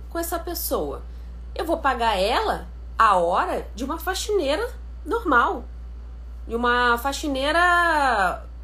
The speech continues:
trabalhadora, acabou. Eu não vou pagar igual um negócio." Vocês entenderam?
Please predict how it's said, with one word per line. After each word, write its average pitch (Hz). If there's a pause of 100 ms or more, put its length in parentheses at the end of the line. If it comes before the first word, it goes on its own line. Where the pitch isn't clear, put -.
trabalhadora, 269
acabou. 269 (360)
Eu 214
não 330
vou 370
pagar 220
igual 208
um 214
negócio." 175
Vocês 302
entenderam? 196